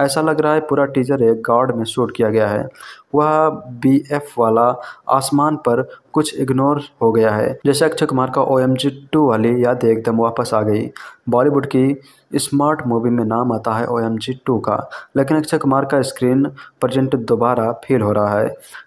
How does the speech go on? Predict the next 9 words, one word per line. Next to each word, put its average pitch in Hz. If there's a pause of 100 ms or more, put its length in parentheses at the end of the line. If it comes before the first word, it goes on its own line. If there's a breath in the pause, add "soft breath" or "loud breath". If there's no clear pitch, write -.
लेकिन 143
टीजर 139
में 151
आने 123
वाले 120 (140)
अगले 127
शॉट 113
के 113
लिए 113